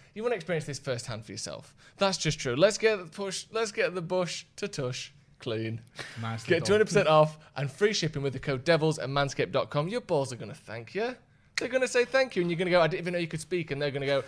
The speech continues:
Speaker 1: "It's because my mouth was covered by all these hairs for all these years." Get twenty percent off and free shipping with the code devils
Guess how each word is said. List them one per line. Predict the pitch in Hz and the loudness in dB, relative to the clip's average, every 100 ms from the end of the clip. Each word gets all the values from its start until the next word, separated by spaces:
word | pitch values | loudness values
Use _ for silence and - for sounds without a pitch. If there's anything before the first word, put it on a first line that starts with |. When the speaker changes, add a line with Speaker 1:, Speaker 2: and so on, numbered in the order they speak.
| - | -6
Speaker 1:
"It's | 156 | -6
because | 160 156 156 | -4 -4 -2
my | 156 | 0
mouth | 156 156 | 0 -2
was | 143 | -6
covered | - 143 135 | -6 -6 -4
by | 131 127 | -2 0
all | 127 | -2
these | 123 | -6
hairs | 131 113 107 | -6 -6 -6
for | 123 | -8
all | 123 | -10
these | - - | -10 -8
years." | 98 - - - - | -10 -10 -14 -16 -4
Get | 165 | 0
twenty | 180 226 | 4 2
percent | - 202 | 2 4
off | 170 - | 4 2
and | 151 | 0
free | 202 | 2
shipping | 202 170 156 143 - - | 2 0 0 -2 -6 0
with | 160 165 | 2 2
the | |
code | 160 156 147 | 4 4 6
devils | - 147 127 123 | 6 4 4 0